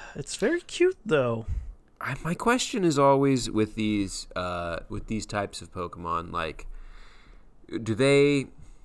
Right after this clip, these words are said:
Speaker 2: like, do they thrive in human environments? Are these
Speaker 1: Mm-hmm.
Speaker 2: Pokemon now usually found inside of buildings? Because that's where they would be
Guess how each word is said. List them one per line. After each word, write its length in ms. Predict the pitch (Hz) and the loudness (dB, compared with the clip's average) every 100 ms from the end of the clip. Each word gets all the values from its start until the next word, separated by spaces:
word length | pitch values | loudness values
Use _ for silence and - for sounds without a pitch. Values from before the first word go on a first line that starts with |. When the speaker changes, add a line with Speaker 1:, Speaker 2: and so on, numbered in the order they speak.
| - - - - - - _ | -20 -18 -18 -20 -20 -20 _
Speaker 2:
like, 220 | 117 117 - | 0 0 0
do 100 | 113 | 2
they 120 | 127 | 2
thrive 520 | - 104 98 107 101 | 2 2 4 4 2
in 200 | 107 104 | -2 -2
human 320 | 87 107 104 | -2 0 0
environments? 720 | 98 90 101 107 110 107 104 - | -2 0 2 4 2 0 -2 -2
Are 180 | 92 | -2
these 280 | 95 104 101 | -2 -4 -4
Speaker 1:
Mm-hmm. 100 | 110 | -2
Speaker 2:
Pokemon 440 | 101 101 104 98 95 | -2 0 0 0 -2
now 180 | 90 95 | -2 -2
usually 480 | 95 98 95 95 | -4 -6 -4 -6
found 400 | 90 95 92 92 | -4 -2 -2 0
inside 800 | 92 101 98 95 87 92 92 92 90 | 0 2 0 -2 -2 2 2 2 0
of 180 | 80 | -2
buildings? 600 | 101 110 120 123 123 120 | 0 2 4 2 0 -4
Because 300 | - 98 98 | -6 -6 -4
that's 280 | - 101 - | 0 0 0
where 160 | 101 95 | 0 0
they 120 | 92 | 2
would 160 | 90 82 | 0 -2
be 320 | 90 87 | -4 -4